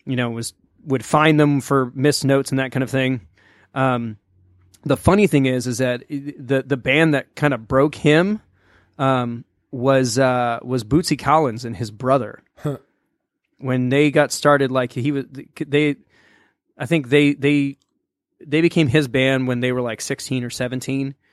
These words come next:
Speaker 1: and it didn't matter if they got fined because they weren't used to making money and they just didn't care.
Speaker 2: <laughs>
Speaker 1: And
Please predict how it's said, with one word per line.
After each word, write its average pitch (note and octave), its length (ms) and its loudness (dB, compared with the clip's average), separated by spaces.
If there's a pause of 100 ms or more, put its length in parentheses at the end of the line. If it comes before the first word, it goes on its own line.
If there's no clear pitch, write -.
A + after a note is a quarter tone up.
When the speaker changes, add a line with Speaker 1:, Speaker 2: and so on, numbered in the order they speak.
(300)
Speaker 1:
and B2+ 400 0 (480)
it C#3 100 0
didn't D3+ 240 2
matter C#3+ 540 2 (140)
if C3+ 200 -2
they C3+ 140 0
got C3 240 0
fined B2 340 -2
because A2+ 300 -4
they C3 120 2
weren't C#3 220 2
used C3+ 220 -2
to C#3 80 -2
making B2+ 320 0
money B2+ 360 0
and B2+ 120 -4
they C3 80 -4
just B2 200 -4
didn't A#2 240 -4
care. A2+ 580 -4
Speaker 2:
<laughs> - 60 -2 (840)
Speaker 1:
And D3+ 280 6